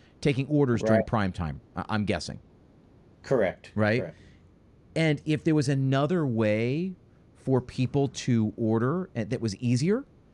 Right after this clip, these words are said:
Speaker 1: than calling in, I promise you they would do it. And I know that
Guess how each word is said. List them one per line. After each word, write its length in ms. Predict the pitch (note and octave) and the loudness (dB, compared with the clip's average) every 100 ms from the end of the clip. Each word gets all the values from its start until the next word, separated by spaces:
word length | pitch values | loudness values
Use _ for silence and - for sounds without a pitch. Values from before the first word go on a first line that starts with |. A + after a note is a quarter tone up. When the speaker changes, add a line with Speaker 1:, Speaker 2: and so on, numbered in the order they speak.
| - - | -20 -4
Speaker 1:
than 140 | B2 | -4
calling 460 | A2 C3+ B2+ A2+ A2+ | -2 0 2 4 2
in, 200 | A#2+ D#3+ A#2+ | 2 0 -2
I 60 | |
promise 760 | B2 - - D3 D3+ D3 C3+ - | -8 -10 -6 0 2 2 0 -2
you 140 | G#2 | 0
they 100 | G2 | 0
would 160 | F#2+ F2 | 0 0
do 160 | G#2 | 0
it. 120 | D#2+ - - - | -2 -6 -12 -2
And 80 | |
I 120 | C3 D#3 | 2 4
know 180 | C#4+ D#3+ | 4 4
that 280 | F#2 G#2+ | 2 0